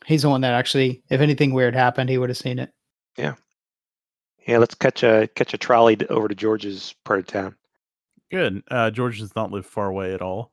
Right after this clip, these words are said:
Speaker 3: Um, he lives in that green square just a couple blocks off of Main. So catch the
Speaker 2: Okay.
Speaker 3: streetcar, maybe you walk, um, and you ap-, you approach a, uh, again, it's not a, uh, a luxurious apartment building,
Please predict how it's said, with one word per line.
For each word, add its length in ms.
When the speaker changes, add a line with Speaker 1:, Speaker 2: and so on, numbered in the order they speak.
Speaker 3:
Um, 280
he 120
lives 200
in 80
that 200
green 260
square 320
just 260
a 120
couple 240
blocks 320
off 100
of 60
Main. 260
So 260
catch 220
the 60
Speaker 2:
Okay. 80
Speaker 3:
streetcar, 720
maybe 220
you 100
walk, 440
um, 720
and 200
you 240
ap-, 180
you 160
approach 480
a, 320
uh, 280
again, 280
it's 200
not 360
a, 400
uh, 280
a 60
luxurious 880
apartment 480
building, 400